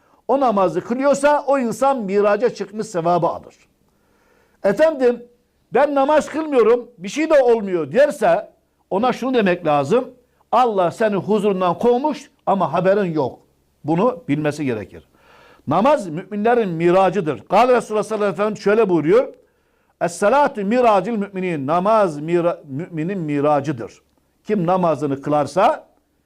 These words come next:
dinini ayakta tutmuş olur. Kim namazını terk ederse dinini yıkmış olur.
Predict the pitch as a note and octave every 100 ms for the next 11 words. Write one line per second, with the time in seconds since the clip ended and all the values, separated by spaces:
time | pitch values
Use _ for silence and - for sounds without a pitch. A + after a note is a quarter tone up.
0 | _ _ _ _ _ - D3+ E3 F3 D#3
1 | D3+ D#3 - C3 C3 A#2 F#2+ E2+ _ _
2 | _ _ _ - C#4 G#3+ A3+ B3+ A3 G3+
3 | F#3 F#3+ G3 G#3+ A#3 A3 C4 C#4+ E3+ F3+
4 | G3 F#3 E3 G3 D3+ C3+ G2+